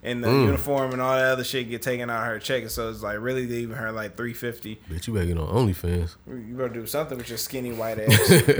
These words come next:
Speaker 2: <laughs>
Speaker 1: <laughs> So, but, um, so that's why I've been watching. I haven't finished watching it. And, uh, I seen the whole Dave Chappelle closer.
Speaker 2: Oh, okay.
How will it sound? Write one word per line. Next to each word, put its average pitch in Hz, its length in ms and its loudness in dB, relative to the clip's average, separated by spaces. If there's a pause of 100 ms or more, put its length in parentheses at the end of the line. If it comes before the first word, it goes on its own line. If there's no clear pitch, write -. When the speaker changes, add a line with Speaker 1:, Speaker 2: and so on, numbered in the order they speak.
(140)
Speaker 2:
<laughs> 247 260 2
Speaker 1:
<laughs> 165 40 -2
So, 160 220 4
but, 156 280 0
um, 160 180 0
so 156 160 0
that's 156 180 0
why 147 160 2
I've 143 80 0
been 135 160 -2
watching. 131 360 -4
I 147 160 -4
haven't 139 240 -4
finished 143 280 -6
watching 143 380 -6
it. 147 120 -12 (240)
And, 170 140 -6
uh, 156 360 -4 (500)
I 147 80 -2
seen 151 320 -2
the 139 80 2
whole 151 340 2
Dave 143 300 2
Chappelle 139 420 0
closer. 127 460 0 (840)
Speaker 2:
Oh, 80 300 0
okay. 73 320 -8